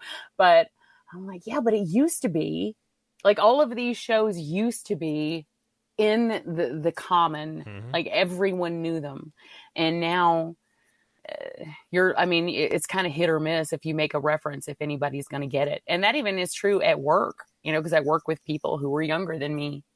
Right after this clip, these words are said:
Speaker 1: And a lot of times they have no idea what the hell I'm talking about.
Speaker 2: Yeah, I mean, do you know how much I would love to make more Manimal jokes? I would love that, but I
Speaker 1: Who
Speaker 2: can't.
Speaker 1: wouldn't?
Speaker 2: Right.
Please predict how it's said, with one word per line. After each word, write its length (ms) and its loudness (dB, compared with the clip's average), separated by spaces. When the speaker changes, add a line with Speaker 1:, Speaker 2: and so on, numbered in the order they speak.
Speaker 1:
And 400 -2
a 80 2
lot 200 6
of 60 -10
times 460 -4
they 100 0
have 140 -2
no 240 2
idea 180 -2
what 140 -8
the 60 -8
hell 140 -2
I'm 100 -6
talking 320 -4
about. 240 -10
Speaker 2:
Yeah, 200 0
I 40 2
mean, 160 -2
do 140 -8
you 80 0
know 160 2
how 140 0
much 260 -4
I 80 4
would 200 -2
love 300 0
to 120 -6
make 280 -6
more 180 -2
Manimal 560 -2
jokes? 520 -2
I 100 2
would 140 0
love 260 0
that, 340 -4
but 120 0
I 40 4
Speaker 1:
Who 80 4
Speaker 2:
can't. 220 8
Speaker 1:
wouldn't? 500 4
Speaker 2:
Right. 360 0